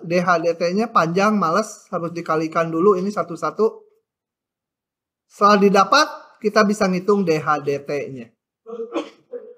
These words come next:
Tinggal masukkan saat H-nya tiga puluh, D H D T-nya sekian. Oke,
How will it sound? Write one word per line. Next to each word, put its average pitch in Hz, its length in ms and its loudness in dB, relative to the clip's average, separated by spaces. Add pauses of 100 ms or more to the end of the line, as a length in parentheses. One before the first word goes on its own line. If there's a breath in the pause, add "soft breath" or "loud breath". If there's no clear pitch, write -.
(640)
Tinggal 269 640 4
masukkan 285 960 2
saat 220 720 2
H-nya 208 420 2
tiga 185 380 2
puluh, 226 640 0 (640)
D 151 160 -2
H 143 160 -2
D 139 160 -6
T-nya 143 400 -10
sekian. 120 640 -12 (2250)
Oke, 240 720 4